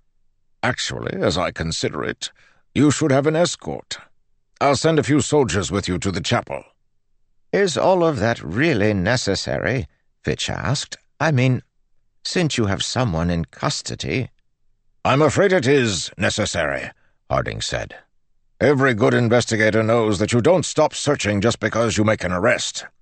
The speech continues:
We won't be done until we know who Exton was working with and where he hid the bodies. Er, where he is keeping the children." Joel's mother paled at that last comment.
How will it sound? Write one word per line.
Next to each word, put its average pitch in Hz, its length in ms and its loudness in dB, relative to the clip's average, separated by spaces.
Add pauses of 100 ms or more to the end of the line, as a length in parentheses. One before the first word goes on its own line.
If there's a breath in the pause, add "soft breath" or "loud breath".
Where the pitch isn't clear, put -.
(500)
We 139 160 4
won't 147 200 4
be 131 140 2
done 131 220 2
until 123 260 2
we 135 80 4
know 131 220 2
who 123 180 4
Exton 123 380 -2
was 117 160 0
working 127 340 2
with 165 260 0 (380 soft breath)
and 95 220 0
where 123 180 4
he 117 160 2
hid 107 280 0
the 117 100 2
bodies. 92 560 0 (200)
Er, 76 380 -4 (640)
where 110 300 2
he 107 160 2
is 101 380 -2
keeping 101 400 0
the 90 100 -4
children." 139 460 -2 (1200)
Joel's 65 400 -2
mother 69 280 -4
paled 55 580 -6
at - 120 -14
that - 180 -10
last - 340 -6
comment. 50 480 -8